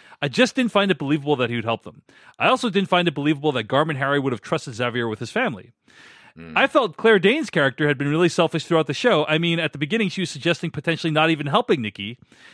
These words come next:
Speaker 1: in order to protect Jared. I just found it quite a sudden shift for her to suddenly be willing to go to prison to help other kids," end quote. So those are some of the things that Deep D wasn't convinced by. And I thought it's worth addressing some of those things. You know, like,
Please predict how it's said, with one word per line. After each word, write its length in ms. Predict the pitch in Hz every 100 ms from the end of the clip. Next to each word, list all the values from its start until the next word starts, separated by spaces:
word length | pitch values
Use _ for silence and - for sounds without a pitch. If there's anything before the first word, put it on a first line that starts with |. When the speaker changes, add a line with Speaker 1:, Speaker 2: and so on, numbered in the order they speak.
| -
Speaker 1:
in 120 | 147
order 160 | 170 180
to 60 |
protect 280 | - 170 156
Jared. 380 | 165 247 123 101 _ -
I 80 | -
just 180 | 165 262
found 200 | 240 240
it 100 | 214
quite 220 | - 254
a 40 | 233
sudden 240 | 226 196
shift 240 | - 202
for 120 | - 165
her 80 |
to 80 | 156
suddenly 300 | 127 175 165
be 120 | 139
willing 240 | 123 135 135
to 60 |
go 260 | 120 127 131
to 160 | 131 -
prison 300 | 135 120 117
to 100 | 104
help 180 | 107
other 180 | 101 98
kids," 440 | - - _ - _ _ _ -
end 140 | 87
quote. 240 | - - _ _ _ _ _ _ _ _ _ _ _ _
So 400 | - 214 202 - _ _ _ _ _ _ _ _ _ _
those 240 | 135 240 302
are 60 |
some 180 | 320 311
of 140 | 269
the 100 | 165
things 300 | 156 185 190
that 180 | 156 131
Deep 180 | 147 170
D 100 | 165
wasn't 300 | 135 139 123
convinced 380 | 123 107 160 -
by. 220 | 90 90 90 _ _ _ _ _ _ _ _ _ -
And 140 | 190 226
I 40 |
thought 180 | 285 302
it's 120 | 233
worth 160 | 226 202
addressing 360 | 160 180 165
some 180 | 135 156
of 60 | 101
those 140 | 95
things. 180 | 113 98
You 60 |
know, 120 | 147 151
like, 140 | 143